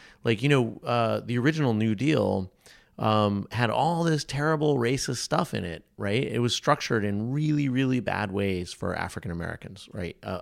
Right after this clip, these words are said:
among others. And the, and the reason that,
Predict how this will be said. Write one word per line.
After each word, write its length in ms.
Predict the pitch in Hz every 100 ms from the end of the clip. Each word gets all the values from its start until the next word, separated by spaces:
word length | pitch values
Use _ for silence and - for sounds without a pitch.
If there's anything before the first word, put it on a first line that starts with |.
| -
among 320 | 95 95 92
others. 360 | 90 90 95 - - - - - -
And 640 | 113 110 107 104 101 98 - _ _ _ _ _ _ _ -
the, 480 | 139 117 123 127 -
and 140 | 120
the 60 | 123
reason 300 | 120 175 170
that, 200 | 165 165